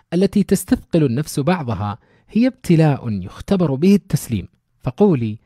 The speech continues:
"سمعنا وأطعنا، غفرانك ربنا وإليك المصير".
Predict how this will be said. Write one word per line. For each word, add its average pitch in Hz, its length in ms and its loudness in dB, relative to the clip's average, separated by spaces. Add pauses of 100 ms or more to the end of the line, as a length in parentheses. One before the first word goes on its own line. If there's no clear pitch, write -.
(160)
"سمعنا 120 680 0
وأطعنا، 120 920 -2
غفرانك 170 600 0
ربنا 113 560 -4 (360)
وإليك 165 440 -2
المصير". 87 480 -10